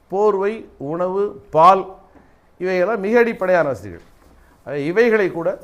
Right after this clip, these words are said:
தன்னார்வ நிறுவனங்களே தருவதை பார்க்கிறோம். இதை ஏன் பேரிடர் மேலாண்மை துறையிலே இருந்து செய்யக்கூடாது என்பதுதான் என்னுடைய கேள்வி. தமிழக அரசு இதை கருதி பார்க்க வேண்டும் என்று நான் கேட்டுக்கொள்ள, அஹ், கடமைப்பட்டிருக்கிறேன்.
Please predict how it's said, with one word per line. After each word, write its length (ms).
தன்னார்வ 520
நிறுவனங்களே 680
தருவதை 400
பார்க்கிறோம். 520
இதை 260
ஏன் 240
பேரிடர் 360
மேலாண்மை 500
துறையிலே 400
இருந்து 300
செய்யக்கூடாது 640
என்பதுதான் 400
என்னுடைய 480
கேள்வி. 580
தமிழக 400
அரசு 360
இதை 240
கருதி 340
பார்க்க 380
வேண்டும் 320
என்று 160
நான் 300
கேட்டுக்கொள்ள, 440
அஹ், 220
கடமைப்பட்டிருக்கிறேன். 840